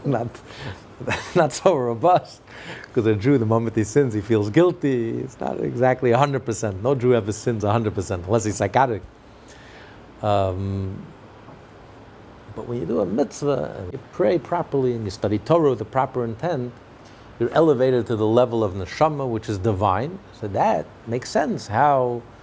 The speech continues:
you can create an angel, 'cause you're reaching the divine, you're touching the divine, you're touching the level of neshama. But when you study Torah without any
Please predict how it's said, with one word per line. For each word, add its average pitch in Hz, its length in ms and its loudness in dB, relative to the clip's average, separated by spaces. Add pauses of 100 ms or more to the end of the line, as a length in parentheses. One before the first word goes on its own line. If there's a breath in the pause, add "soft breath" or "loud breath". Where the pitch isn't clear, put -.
(240 loud breath)
you - 80 0
can 110 120 -2
create 123 300 4
an 113 140 -2
angel, 110 300 -4 (800)
'cause 101 140 -6
you're 101 100 0
reaching 120 340 0
the 123 80 4
divine, 143 460 2
you're 104 100 -6
touching 120 360 -4
the 120 80 -2
divine, 147 420 0
you're 104 100 -8
touching 123 300 -2
the 117 60 -2
level 123 260 2
of 113 80 -4
neshama. 123 420 -2 (800 loud breath)
But 135 140 0
when 131 180 2
you 127 80 2
study 220 320 0
Torah 202 720 4 (840)
without 262 720 0
any 160 340 4